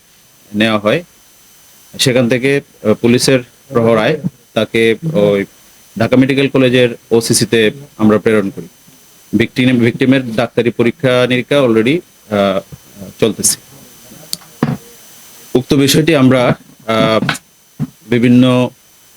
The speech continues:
আহ, সামাজিক যোগাযোগ মাধ্যম এবং বিভিন্ন সংবাদ মাধ্যমের মাধ্যমে এ বিষয়টি প্রচার হয় যে ভিকটিম গণধর্ষণের শিকার হয়েছে। তো আমরা ঊর্ধ্বতন কর্তৃপক্ষের নির্দেশে এবং আমরা নিজেরা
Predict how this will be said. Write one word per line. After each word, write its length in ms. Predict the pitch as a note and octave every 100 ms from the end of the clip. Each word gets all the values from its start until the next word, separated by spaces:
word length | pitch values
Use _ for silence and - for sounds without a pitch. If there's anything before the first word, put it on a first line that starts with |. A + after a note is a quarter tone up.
| _ -
আহ, 260 | G#2+ G#2+
সামাজিক 420 | - C3 C3 B2+
যোগাযোগ 320 | A#2+ B2+ B2 A#2
মাধ্যম 360 | A2 G#2 B2
এবং 220 | B2 A2+
বিভিন্ন 260 | A2+ A2+ A#2+
সংবাদ 340 | - A#2+ A#2+
মাধ্যমের 420 | A#2 G#2+ G2+ A2 A#2
মাধ্যমে 360 | A2 A2 C3 - - - - - -
এ 100 | G2+
বিষয়টি 320 | G2+ A#2+ A2
প্রচার 360 | A#2 B2+ B2+ C3
হয় 220 | A#2+ A2+
যে 220 | G#2+ C3+ E3+ _ -
ভিকটিম 420 | G#2+ A2 C#3+ G3+ E3 -
গণধর্ষণের 540 | A#2+ A2+ G#2 - C3
শিকার 300 | - B2 A#2
হয়েছে। 340 | G2+ F2+ - - - - _ _ - - - - - - - - - - -
তো 80 | G#2
আমরা 280 | G#2+ A2
ঊর্ধ্বতন 400 | A2 A2+ A#2 B2
কর্তৃপক্ষের 460 | A2+ A2 A2+ A2+ B2
নির্দেশে 440 | A#2+ A#2 A2+ -
এবং 300 | D#3 A2+ G#2+
আমরা 220 | G#2 G#2 A2
নিজেরা 400 | A2+ A2 A2